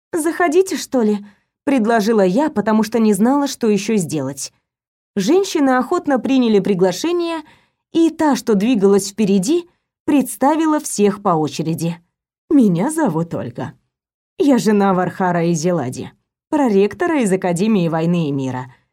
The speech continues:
ещё одного перекрёстного вуза. Перекрестие — это пентаграмма, образованная границами измерений. И в каждом её луче расположена Академия для магов,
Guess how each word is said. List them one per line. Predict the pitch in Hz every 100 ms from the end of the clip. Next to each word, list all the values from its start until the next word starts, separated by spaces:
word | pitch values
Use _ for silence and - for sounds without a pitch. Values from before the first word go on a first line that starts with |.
| _
ещё | 370 285 - 180
одного | 165 180 175
перекрёстного | 214 196 180 170 - 170 165
вуза. | 143 135 127 - _ _ _
Перекрестие — | 302 196 185 185 170 208 214 254 190 151 - _ _ _
это | 277 202 185 170
пентаграмма, | 170 190 180 226 294 285 151 143
образованная | 156 175 165 185 175 180 190
границами | 185 202 185 175 190 180
измерений. | 180 196 196 165 135 139 - _ _ _ _ _ _ _ _ _ _
И | - 269
в | 208
каждом | - 180 143 175
её | 160 170
луче | 160 156 - 170
расположена | 262 311 185 156 175 254 262
Академия | 202 185 156 165 185 190
для | 151 165 160
магов, | 139 127 135 -